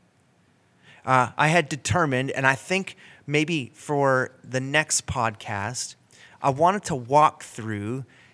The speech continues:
everywhere in the scriptures where we're called to be alert, or as in the E S V says, "Be awake." And then I wanted to line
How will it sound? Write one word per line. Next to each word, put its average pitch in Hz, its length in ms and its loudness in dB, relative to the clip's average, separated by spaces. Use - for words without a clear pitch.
everywhere 160 840 4
in 143 240 -6
the 135 80 -4
scriptures 123 920 -2
where 143 200 4
we're 143 200 2
called 139 420 2
to 139 100 -2
be 127 340 -2
alert, 120 680 0
or 151 360 4
as 139 220 -2
in 135 140 -4
the 120 180 -4
E 139 240 -4
S 127 240 2
V 123 640 -8
says, 120 720 0
"Be 139 280 0
awake." 110 960 -4
And 147 160 -2
then 185 120 4
I 220 80 0
wanted 208 300 4
to 160 120 0
line 135 800 2